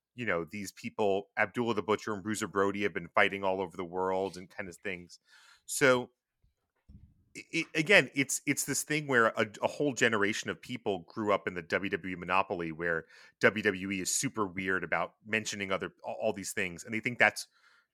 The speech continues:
normal as opposed to just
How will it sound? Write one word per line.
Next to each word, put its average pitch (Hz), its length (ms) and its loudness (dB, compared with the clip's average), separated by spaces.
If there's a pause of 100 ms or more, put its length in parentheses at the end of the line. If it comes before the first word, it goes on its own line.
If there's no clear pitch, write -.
(220)
normal 107 920 4
as 101 160 0
opposed 107 460 -4
to 98 120 -12
just - 460 -8